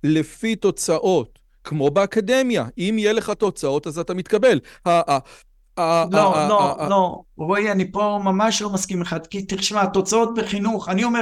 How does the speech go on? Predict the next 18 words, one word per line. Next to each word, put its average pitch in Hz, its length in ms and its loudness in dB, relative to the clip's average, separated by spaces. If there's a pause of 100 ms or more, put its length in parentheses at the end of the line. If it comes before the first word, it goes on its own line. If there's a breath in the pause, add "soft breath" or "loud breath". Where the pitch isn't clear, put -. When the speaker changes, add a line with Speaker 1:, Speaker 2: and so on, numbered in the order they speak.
Speaker 2:
ככה, 151 220 -2 (520)
תוצאות... 226 880 -2 (640)
אני 202 140 0
אומר 233 180 0
ככה, 190 220 0
בחינוך, 220 720 0
כל 226 100 0
מה 254 140 2
שניתן 202 600 -2
למדוד 180 400 0
לא 180 100 2
חשוב, 160 560 -6
וכל 143 220 -4
מה 214 120 0
שחשוב 170 560 -2
לא 156 120 0
ניתן 139 320 -2
למדידה. 113 520 -2